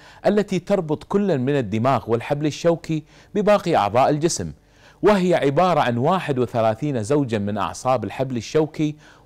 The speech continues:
واثنعش زوجا من أعصاب الدماغ. تنقسم هذه الأعصاب إلى أعصاب حسية وأعصاب حركية، ويقسم من حيث الشكل والوظيفة إلى جهاز عصبي جسمي وجهاز عصبي ذاتي.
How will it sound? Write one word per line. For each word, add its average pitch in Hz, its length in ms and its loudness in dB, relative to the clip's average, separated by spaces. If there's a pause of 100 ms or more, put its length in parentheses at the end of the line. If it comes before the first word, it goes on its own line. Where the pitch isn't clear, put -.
واثنعش 180 480 -2
زوجا 139 580 0 (260)
من 185 120 0
أعصاب 135 420 0
الدماغ. 151 420 -2 (540)
تنقسم 92 480 -4
هذه 92 280 0
الأعصاب 123 600 -2 (280)
إلى 165 160 2
أعصاب 113 420 0
حسية 160 600 -4 (180)
وأعصاب 170 500 0
حركية، 156 640 0 (480)
ويقسم 175 600 2
من 117 160 0
حيث 151 300 -2
الشكل 127 420 -4
والوظيفة 135 680 2 (280)
إلى 160 220 6
جهاز 113 420 0
عصبي 110 420 0
جسمي 139 480 -4 (240)
وجهاز 113 560 2
عصبي 101 460 0
ذاتي. 107 400 -2